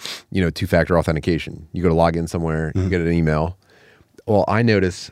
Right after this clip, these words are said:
Speaker 1: uh, two things happen. Number one, I, I, there, there, there's a morning where I, I'm, we're in the pandemic, I'm working remotely, and, uh,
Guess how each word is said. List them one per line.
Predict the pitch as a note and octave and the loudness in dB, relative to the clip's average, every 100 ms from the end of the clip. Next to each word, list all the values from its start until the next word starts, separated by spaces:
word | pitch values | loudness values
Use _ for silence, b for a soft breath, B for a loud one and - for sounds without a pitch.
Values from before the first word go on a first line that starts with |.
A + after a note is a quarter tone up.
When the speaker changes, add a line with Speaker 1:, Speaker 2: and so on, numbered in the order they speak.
| - | -2
Speaker 1:
uh, | F#2+ F2+ F2 E2+ D#2 - | 0 2 2 0 -2 -8
two | - | -2
things | A#2 F#2 E2+ | 0 0 0
happen. | D#2 C2 C2+ C2+ - _ _ _ _ _ _ - _ _ | -4 -4 -8 -14 -18 _ _ _ _ _ _ -18 _ _
Number | F#2 F#2+ | -2 2
one, | A2+ F2 C#2+ E2+ F#2+ _ _ B B B B B | 4 4 2 -2 -8 _ _ B B B B B
I, | - F#2+ E2 - | -2 -2 -2 -4
I, | F2+ F2 F2 - | -2 -2 -4 -12
there, | - F2 E2+ | -8 -4 -4
there, | D#2+ F2 | -4 -4
there's | E2 F#2 | 0 0
a | F2 | 2
morning | F2 F#2 G2+ E2+ C#2+ C#2+ D2 _ _ | 4 6 6 4 2 -4 -10 _ _
where | F2 E2 D#2 D2+ - | 0 2 2 0 0
I, | F2 | -2
I'm, | - F2 F2 | 0 -2 0
we're | G2 F#2 E2+ | 0 2 2
in | G#2+ | 2
the | |
pandemic, | G#2+ B2 G2+ F2 E2+ - | 4 4 4 2 0 -4
I'm | E2+ | -6
working | D#2+ E2+ G#2+ | -2 -2 0
remotely, | G#2 F2 C2+ - C#2 D#2 b b b b - | 0 0 -2 -4 -6 -8 b b b b -4
and, | D#2+ D#2 D#2 D2 D2 - | 0 0 0 -2 -4 0
uh, | D#2+ D#2 D2 D2 C2+ | 2 4 4 2 -2